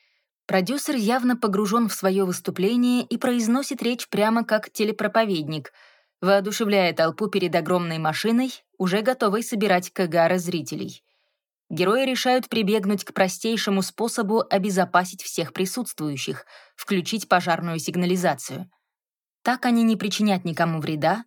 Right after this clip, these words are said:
и смогут заманить Сасаки в ловушку в конференц-зале, пока он не наполнил резервуары с Кагары.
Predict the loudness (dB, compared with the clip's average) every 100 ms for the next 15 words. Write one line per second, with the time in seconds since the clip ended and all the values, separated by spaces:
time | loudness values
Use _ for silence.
0 | _ -6 -2 0 0 0 2 2 2 0
1 | -2 -2 0 0 0 0 0 0 -4 -6
2 | -2 -2 0 0 2 0 0 0 0 -6
3 | -10 _ -2 2 4 4 4 0 0 2
4 | 4 2 2 2 2 2 0 0 0 2
5 | 4 4 2 -2 -4 -2 -2 -4 -6